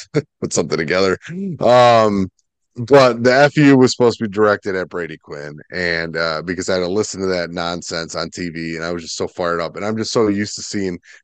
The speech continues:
Matt Leinart in my brain on college football coverage that it very well wasn't even the case here. It was very much Brady Quinn.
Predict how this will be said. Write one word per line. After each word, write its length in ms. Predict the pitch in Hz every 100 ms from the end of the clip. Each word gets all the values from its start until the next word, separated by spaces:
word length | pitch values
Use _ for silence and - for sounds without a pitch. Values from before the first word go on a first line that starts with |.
| -
Matt 180 | 95 78
Leinart 460 | 87 95 95 95
in 80 | 82
my 100 | 82
brain 460 | 80 85 87 90 95 _ _ _ 85
on 180 | 90
college 320 | 92 98 95 -
football 320 | 107 95 92
coverage 480 | 101 90 98 95 - _ _ _
that 220 | 90 87 87
it 100 | 87
very 220 | 98 92
well 240 | 90 90
wasn't 260 | 90 87 87
even 260 | 80 82 78 _
the 140 | 85
case 360 | - 82 80 -
here. 220 | 87 80
It 80 | 80
was 140 | 80
very 240 | 82 87 82
much 180 | 82
Brady 240 | - 82 80
Quinn. 420 | - 78 73